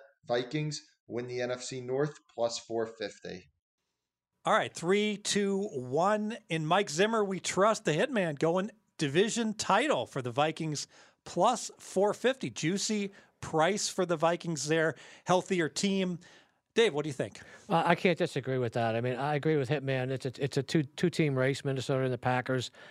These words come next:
Speaker 3: And, you know, when I look at the Packers, I don't think they can get any better than they were last year. I think the whole Love thing made Rodgers who he is. If you look at the previous four years, he wasn't that good. I just don't think they can duplicate that. So I can totally back the Vikings at that price to win the division.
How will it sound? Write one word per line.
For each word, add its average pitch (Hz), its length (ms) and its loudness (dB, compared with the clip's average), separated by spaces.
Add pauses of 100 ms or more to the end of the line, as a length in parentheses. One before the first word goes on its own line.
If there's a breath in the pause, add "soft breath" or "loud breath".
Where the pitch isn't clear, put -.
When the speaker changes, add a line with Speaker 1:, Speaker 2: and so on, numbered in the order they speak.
(220 loud breath)
Speaker 3:
And, 117 440 0 (240)
you 131 120 -2
know, 127 360 0
when 147 160 2
I 151 40 2
look 165 120 2
at 165 60 0
the 139 80 -4
Packers, 131 560 0 (500 soft breath)
I 135 80 2
don't 147 180 4
think 135 160 0
they 139 120 0
can 127 140 -2
get 127 140 0
any 123 140 -2
better 120 280 0
than 120 100 -2
they 120 80 0
were 120 160 2
last 117 340 -2
year. 117 260 -2 (240 loud breath)
I 127 60 0
think 127 160 0 (120)
the 139 80 2
whole 127 200 2
Love 127 240 0
thing 123 300 -4
made 131 200 2
Rodgers 123 360 0
who 123 120 -2
he 120 120 2
is. 120 140 0
If 107 80 -6
you 117 60 -2
look 127 140 -2
at - 60 -6
the 110 100 -4
previous 120 340 -2
four 127 260 0
years, 123 340 0 (220 loud breath)
he 131 100 0
wasn't 120 340 2
that 113 140 0
good. 127 100 2
I 139 140 2
just 131 160 -6
don't 135 180 -2
think 120 140 -4
they 127 120 2
can 120 140 -2
duplicate 120 500 0
that. 113 300 0 (240 loud breath)
So 135 140 2
I 131 80 2
can 127 120 -2
totally 120 340 0 (280)
back 120 300 -2 (220 soft breath)
the 113 80 0
Vikings 120 400 0
at 104 100 -2
that 113 180 2
price 113 260 0
to 113 80 -2
win 107 140 0
the 104 80 -2
division. 101 400 -2